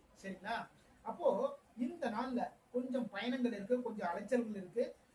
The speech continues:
குரு பகவான் வழிபாடு பண்ணுங்க, வெற்றிகள் தேடி வரும். கன்னி, கன்னி ராசிக்காரர்களுக்கு வந்து இன்று ஆன்மீகம் சார்ந்த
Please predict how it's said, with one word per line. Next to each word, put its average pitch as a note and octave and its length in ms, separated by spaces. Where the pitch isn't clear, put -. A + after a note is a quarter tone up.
குரு B3 280
பகவான் B3 340
வழிபாடு G#3+ 380
பண்ணுங்க, G3+ 260
வெற்றிகள் B3 520
தேடி G3 240
வரும். D#3+ 180
கன்னி, A#3+ 320
கன்னி B3 280
ராசிக்காரர்களுக்கு G#3 840
வந்து F#3+ 240
இன்று G#3+ 220
ஆன்மீகம் C#4 580
சார்ந்த A3 260